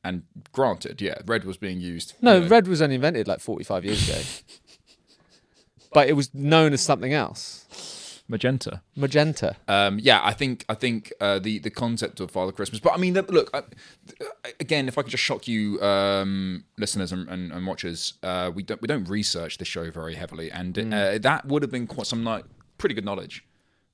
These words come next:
Speaker 1: um, if we had done any sort of
Speaker 2: Yeah, but I
Speaker 1: research to
Speaker 2: don't,
Speaker 1: find
Speaker 2: I'm, and
Speaker 1: out.
Speaker 2: I'm not, certainly not gonna look at my phone now to check.
Speaker 1: No, no, no, no, no.
Speaker 2: No, 'cause that would be
Speaker 1: We're live on the radio. You can't just start
Speaker 2: You
Speaker 1: looking.
Speaker 2: can't just
Speaker 1: No, no,
Speaker 2: do
Speaker 1: no,
Speaker 2: that.
Speaker 1: no. We're in and we don't know the answers, so we're
Speaker 2: Um,
Speaker 1: not gonna pontificate
Speaker 2: so
Speaker 1: and,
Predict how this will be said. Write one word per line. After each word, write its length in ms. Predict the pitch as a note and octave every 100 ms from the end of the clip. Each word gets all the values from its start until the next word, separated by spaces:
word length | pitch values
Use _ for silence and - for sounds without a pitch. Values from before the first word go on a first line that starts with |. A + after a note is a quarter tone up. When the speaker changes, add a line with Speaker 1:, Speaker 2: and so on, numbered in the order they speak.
| -
Speaker 1:
um, 360 | G2 F2+ F2+ E2+
if 160 | -
we 80 | F#2+
had 80 | F2+
done 160 | F2+ F#2
any 140 | F2+
sort 140 | -
of 40 | E3
Speaker 2:
Yeah, 80 | D#3+
but 80 |
I 80 | C3
Speaker 1:
research 80 | D3+
to 60 | D#3
Speaker 2:
don't, 140 | D3
Speaker 1:
find 200 | C#3 C#3
Speaker 2:
I'm, 60 | C3
and 100 | C3+
Speaker 1:
out. 20 |
Speaker 2:
I'm 60 | C#3+
not, 320 | D#3 C3+ -
certainly 280 | - C#3+ B2+
not 120 | A#2
gonna 120 | A#2
look 100 | A2+ -
at 20 |
my 80 | G2
phone 280 | - A2 A2+
now 100 | G#2
to 120 | -
check. 400 | D3 B2 - - _
Speaker 1:
No, 100 | A#2
no, 100 | A#2
no, 60 | G2
no, 60 | E2+
no. 140 | D#2 C#3+ C3+
Speaker 2:
No, 60 | B2
'cause 160 | A#2+ G#2
that 240 | A#2+ -
would 180 | A#2+ A2+
be 380 | A#2 A2+ A2 G#2+
Speaker 1:
We're 100 | B2+
live 200 | E3 B2+
on 60 |
the 60 | A2+
radio. 240 | B2 F#2 E2+
You 100 | E2+
can't 180 | A2+
just 120 | - -
start 180 | F#2
Speaker 2:
You 60 | F2+
Speaker 1:
looking. 140 | B2
Speaker 2:
can't 160 | E3 C3+
just 100 | A#2
Speaker 1:
No, 80 | G2 F2
no, 40 |
Speaker 2:
do 140 | B2
Speaker 1:
no, 100 | B2 G#2
Speaker 2:
that. 100 | F#2+
Speaker 1:
no. 40 |
We're 180 | G#2+ C3
in 240 | C#3+ C#3
and 100 | B2+
we 60 | A#2+
don't 180 | A#2 A2
know 140 | F#2
the 80 | F#2
answers, 340 | E2+ - F2 -
so 80 |
we're 60 | D#3+
Speaker 2:
Um, 60 | D#3
Speaker 1:
not 80 | D#3
gonna 140 | D3+
pontificate 540 | D3 C3+ D#3 - A#2+ G#2
Speaker 2:
so 140 | G3
Speaker 1:
and, 120 | F#2